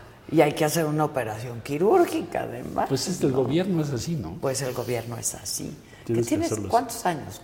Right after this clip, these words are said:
Speaker 1: dedicándote a esto? ¿Cuarenta ya? Lo leí
Speaker 2: Más
Speaker 1: en
Speaker 2: de
Speaker 1: tu
Speaker 2: cuarenta años
Speaker 1: Más
Speaker 2: tengo.
Speaker 1: de cuarenta.
Speaker 2: Mira, mi primer trabajo que realmente me impactó mucho fue el sismo de ochenta y cinco. No porque el sismo en sí fuese mi trabajo, sino por reconstrucción de la ciudad,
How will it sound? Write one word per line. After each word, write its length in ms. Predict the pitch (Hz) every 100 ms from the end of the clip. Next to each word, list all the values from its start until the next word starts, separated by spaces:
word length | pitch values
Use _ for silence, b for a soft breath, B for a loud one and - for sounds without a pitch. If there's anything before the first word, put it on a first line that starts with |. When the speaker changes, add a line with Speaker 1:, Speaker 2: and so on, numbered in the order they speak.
| -
Speaker 1:
dedicándote 680 | 139 127 127 135 135 131 -
a 20 | 120
esto? 260 | - - -
¿Cuarenta 600 | - 101 107 160 190 202
ya? 220 | 196 - - - - - - - - - - -
Lo 140 | 131 131
leí 180 | 123
Speaker 2:
Más 140 | 113 110
Speaker 1:
en 60 |
Speaker 2:
de 80 | 127
Speaker 1:
tu 60 | 117
Speaker 2:
cuarenta 400 | 104 98 110 98
años 200 | 104 117
Speaker 1:
Más 200 | 139 151
Speaker 2:
tengo. 100 | 151
Speaker 1:
de 40 | 147
cuarenta. 440 | 151 135 147 151 - B B
Speaker 2:
Mira, 200 | 139 139
mi 140 | 123
primer 320 | 117 135 170 185
trabajo 500 | 175 147 147 156 143
que 80 | 107
realmente 520 | 101 123 127 127 123
me 100 | 104
impactó 340 | 92 85 90 110
mucho 300 | 113 - 123
fue 360 | - 110 120 -
el 140 | 98
sismo 320 | - 110 113
de 60 | 98
ochenta 340 | 85 87 82
y 40 | 87
cinco. 300 | - 104 104 -
No 200 | 127 123
porque 220 | 123 117
el 80 | 101
sismo 320 | - 113 107
en 80 | 98
sí 180 | 95 113
fuese 300 | - 95 -
mi 140 | 92
trabajo, 320 | 90 107 113 -
sino 140 | 87
por 240 | 85 95 85
reconstrucción 840 | 95 - 90 - 98 - - 101
de 100 | 101
la 140 | 92 92
ciudad, 260 | - 95